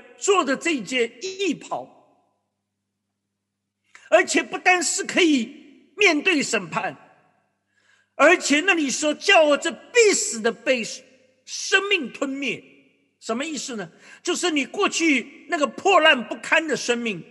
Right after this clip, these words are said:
但是当你披上那个义袍的时候，你会注意，别人看到的就是你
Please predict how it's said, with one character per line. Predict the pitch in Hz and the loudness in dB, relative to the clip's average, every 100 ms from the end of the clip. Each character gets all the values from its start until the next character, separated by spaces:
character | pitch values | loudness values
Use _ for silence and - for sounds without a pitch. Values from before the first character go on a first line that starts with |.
| _ _ _ _ _ _ - _ | _ _ _ _ _ _ -20 _
但 | - 349 | 2 2
是 | 262 - 339 | 2 -6 -4
当 | 349 330 370 | 0 0 0
你 | 302 | -2
披 | 220 - - 403 403 | -2 -6 -8 -6 -8
上 | - 415 302 | 0 0 0
那 | |
个 | 285 240 | -4 -8
义 | - 440 339 | -8 -6 -4
袍 | 170 170 190 | -6 -6 -6
的 | 185 | -6
时 | - | -8
候， | 143 135 - _ _ _ | -12 -14 -18 _ _ _
你 | 185 | -6
会 | 208 | -4
注 | 277 320 302 | -4 -4 -4
意， | 202 - - _ _ _ _ _ _ _ _ _ | -6 -10 -20 _ _ _ _ _ _ _ _ _
别 | 277 | 2
人 | 330 311 | 4 2
看 | - - 302 | 0 0 2
到 | 277 262 | 2 0
的 | |
就 | 240 277 | -2 -6
是 | - - | -8 -8
你 | 220 196 | -6 -8